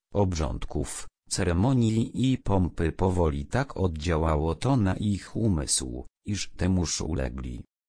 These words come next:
Zauważ w tym względzie ich zachowanie się i postępowanie, ich walkę duchową, słabo ukryty wstręt, gdy ich otaczały średniowieczne złudzenia.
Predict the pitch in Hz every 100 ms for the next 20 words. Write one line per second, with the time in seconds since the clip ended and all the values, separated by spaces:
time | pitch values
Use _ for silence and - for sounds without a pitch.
0 | _ - 80 90 101 92 92 - - -
1 | 147 135 85 82 87 113 110 85 73 69
2 | 71 76 76 - - 87 95 - 80 120
3 | 135 127 113 - 95 101 107 - 98 -
4 | 104 87 82 73 87 98 80 76 - _
5 | 117 110 - 78 80 80 78 95 92 101
6 | - - 95 76 78 73 67 - - -
7 | - 143 143 120 90 - 104 101 - 80
8 | - - 82 69 60 - - - - -
9 | 85 92 127 - 101 95 104 87 - -
10 | - 87 - 139 135 95 78 - 90 80
11 | 90 76 95 139 - 117 82 85 101 101
12 | 110 117 73 62